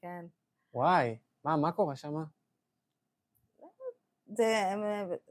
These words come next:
Speaker 1: כאילו, הייתה הרשמה ל-, לחוסן של המועצה,
Speaker 2: כן.
Speaker 1: קורס גלישה להורים. אז נרשמתי.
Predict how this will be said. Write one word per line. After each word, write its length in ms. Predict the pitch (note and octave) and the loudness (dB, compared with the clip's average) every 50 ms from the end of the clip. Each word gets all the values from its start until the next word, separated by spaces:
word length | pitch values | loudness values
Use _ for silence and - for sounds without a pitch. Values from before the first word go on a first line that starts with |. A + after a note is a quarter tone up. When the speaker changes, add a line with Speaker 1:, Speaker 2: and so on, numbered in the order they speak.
| - _ _ _ _ _ _ _ | -20 _ _ _ _ _ _ _
Speaker 1:
כאילו, 380 | - C#4 C#4+ C#4 C4+ B3 A3+ G#3+ | -2 0 4 6 8 8 8 6
הייתה 200 | G3+ G3+ - A3+ | 4 6 6 8
הרשמה 440 | A3+ A3 A3 - A3 G3+ G#3 G#3 G3 | 8 6 6 4 4 6 6 6 8
ל-, 400 | F3+ E3+ D#3+ D#3 D#3 D#3 D3+ D3+ D#3 D3+ D3 D3+ | 8 6 6 6 6 4 4 2 0 0 -2 -4
לחוסן 480 | - - - F#3 F#3+ F#3 - E3+ D#3+ | -4 0 2 2 2 2 0 -4 -4
של 180 | D#3 - D#3+ D3+ | -4 0 2 2
המועצה, 720 | D3 D3 C#3+ C#3+ D3 - - - D#3 D#3 D#3 D3+ D3 D3 C3 A#2+ C3 C#3 - | 2 2 0 -2 -4 -4 -6 -4 0 0 2 2 0 -2 -4 -6 -10 -10 -6
Speaker 2:
כן. 120 | - C#3+ | -2 0
Speaker 1:
קורס 180 | E3+ E3 C#3 E3 | 0 0 0 -2
גלישה 380 | E3 E3 D#3 - - E3 D#3 | -4 -6 -4 0 4 4 6
להורים. 580 | D3+ D3 C#3+ C#3+ D3 D3+ D3 D#3 E3 D#3 D3 C#3+ - _ _ _ _ _ _ _ _ _ - - | 6 6 4 4 2 0 2 2 2 2 2 -2 -6 _ _ _ _ _ _ _ _ _ -8 -6
אז 140 | D3+ E3 | -6 -4
נרשמתי. 580 | F3+ G3 G3+ - - D#4 F4+ F4 D#4 - A3 | -2 -4 -4 -2 0 0 0 0 -2 -4 -4